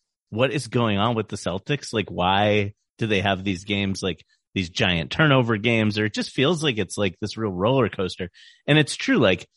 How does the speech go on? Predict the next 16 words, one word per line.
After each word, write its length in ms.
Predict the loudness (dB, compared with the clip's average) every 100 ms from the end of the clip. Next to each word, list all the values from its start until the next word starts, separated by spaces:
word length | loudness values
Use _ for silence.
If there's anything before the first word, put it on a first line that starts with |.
| _ _ _ _
Miami 540 | 2 4 6 4 4 2
in 120 | 2
this 180 | 0 -2
series, 360 | -2 0 -2
when 220 | -2 -2 0
they 200 | 0 -2
shoot, 380 | -6 -8 -8
so, 180 | -2 0
like, 260 | 0 -2 -6 _ _ _ _
their 240 | 2 2 0
effective 480 | 0 -4 -2 -6
field 220 | -4 -4 -2
goal 120 | -4
percentage 540 | -4 -4 -2 -2 -4
for 180 | -6 -4
this, 320 | -4 -6 -10